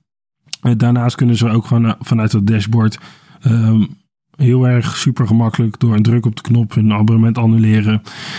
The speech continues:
En wij maken dan voor de rest, eh, die annulering helemaal in orde, eh, zonder vragen te stellen. Weet je, vooral vanuit het principe: mensen moeten, eh, gemak vinden in de producten. En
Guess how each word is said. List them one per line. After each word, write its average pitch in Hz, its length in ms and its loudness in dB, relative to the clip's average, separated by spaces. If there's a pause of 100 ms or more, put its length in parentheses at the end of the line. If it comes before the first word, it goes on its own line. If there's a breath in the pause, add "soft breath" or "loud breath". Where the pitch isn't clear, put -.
En 117 160 2
wij 113 180 2
maken 113 340 0
dan 104 220 2
voor 104 140 -4
de 104 120 2
rest, 104 260 -2 (380 loud breath)
eh, 104 340 2
die 104 300 2
annulering 107 680 2
helemaal 104 480 2
in 104 120 2
orde, 110 280 2 (400 soft breath)
eh, 110 180 0
zonder 117 600 2 (240)
vragen 113 480 -2
te - 60 -10
stellen. 107 480 0 (260)
Weet 110 220 0
je, 117 200 0 (720 loud breath)
vooral 139 460 0
vanuit 131 300 0
het - 100 -20
principe: 113 720 0
mensen 120 380 0
moeten, 113 460 0 (240)
eh, 107 300 0
gemak 123 460 0
vinden 117 340 0
in 117 120 2
de 117 60 2
producten. 113 540 0 (480 soft breath)
En 113 420 2